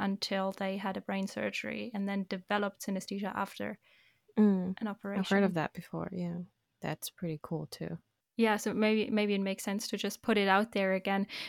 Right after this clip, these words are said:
Speaker 1: All the, all the people we're looking for as guests, because we have more listeners now, so maybe someone, someone knows someone.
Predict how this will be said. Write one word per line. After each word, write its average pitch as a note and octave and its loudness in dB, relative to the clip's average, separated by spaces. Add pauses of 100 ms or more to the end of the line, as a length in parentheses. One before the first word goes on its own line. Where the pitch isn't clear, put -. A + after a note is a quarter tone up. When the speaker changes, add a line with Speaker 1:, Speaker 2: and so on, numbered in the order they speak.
(100)
Speaker 1:
All G#3 8
the, G3+ 6 (180)
all G#3 8
the G#3 8
people A3+ 6
we're G#3 6 (120)
looking G#3+ 2
for G#3 2
as G3+ 2
guests, - 0
because G3+ -4 (320)
we A3 2
have G#3 0 (120)
more G#3+ 6
listeners G#3 2
now, A3+ 2
so A3 -4 (320)
maybe G#3 -2
someone, G#3 -2 (520)
someone G#3 2
knows G#3 4
someone. G#3 4